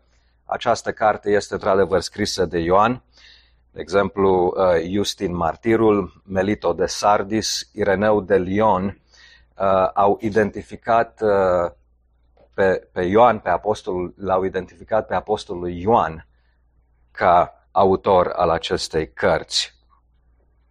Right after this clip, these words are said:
El o scrie în timp ce era în exil pe insula Patmos, așa cum ne spune și el, și este adresată celor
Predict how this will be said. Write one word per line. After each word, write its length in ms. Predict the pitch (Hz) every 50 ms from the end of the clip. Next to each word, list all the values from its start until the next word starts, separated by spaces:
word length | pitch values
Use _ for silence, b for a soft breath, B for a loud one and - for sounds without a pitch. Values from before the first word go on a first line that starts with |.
| _ - -
El 160 | - 110 110 113
o 60 | -
scrie 460 | - - - - 131 131 117 117 - - - _
în 160 | - 95 92
timp 220 | - 123 113 110
ce 120 | - - 101
era 380 | 95 98 101 104 104 104 - B B B B B B
în 180 | - 127 120 110
exil 400 | 101 98 92 90 113 131 139 139
pe 140 | - 120
insula 460 | 98 104 107 101 - - 101 92 87 85
Patmos, 600 | - 95 101 107 - - 131 131 135 135 - -
așa 220 | 90 87 - 98
cum 200 | 92 - 98 92
ne 100 | 85 85
spune 440 | - - - _ - 107 95 90 82
și 260 | - - - 92 87
el, 300 | 87 92 110 131 127 - _ _ _ _ _ _ _ _ _ _ - _ _ _ _ _ _ _ _ _ _ _ _ _ _ _ _ _ _ _ _ _ _ _ _ _ _ _ _ _ _ _ _ _ _
și 640 | - - - - 131 127 120 123 120 - - - _
este 440 | - 131 123 139 131 - - - 131
adresată 960 | 123 127 123 123 127 123 117 - - 170 151 139 139 - 135 131 127 127 123 B B B B _ _ _ _ _ _ _ _ _ _
celor 640 | _ - - 123 117 113 110 107 98 - - - _